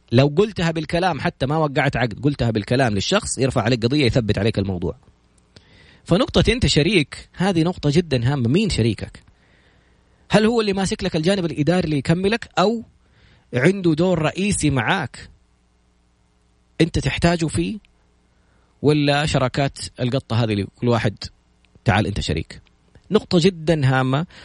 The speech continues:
وعلى قول، آه، رعد المبرمج الرائع للموضوع ال-، أخذناه قصة نجاح أيضًا في البرنامج،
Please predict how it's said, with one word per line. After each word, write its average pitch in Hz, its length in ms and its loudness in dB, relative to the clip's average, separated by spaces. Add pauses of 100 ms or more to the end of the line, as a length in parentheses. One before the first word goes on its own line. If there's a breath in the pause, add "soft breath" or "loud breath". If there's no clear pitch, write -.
(100)
وعلى 139 220 2
قول، 156 380 0
آه، 110 640 -2
رعد 117 300 0 (800)
المبرمج 120 680 2
الرائع 117 540 0
للموضوع 107 680 0
ال-، 98 200 -2
أخذناه 120 380 0
قصة 127 300 -2
نجاح 120 240 2
أيضًا 117 160 2
في 107 80 -2
البرنامج، 135 480 0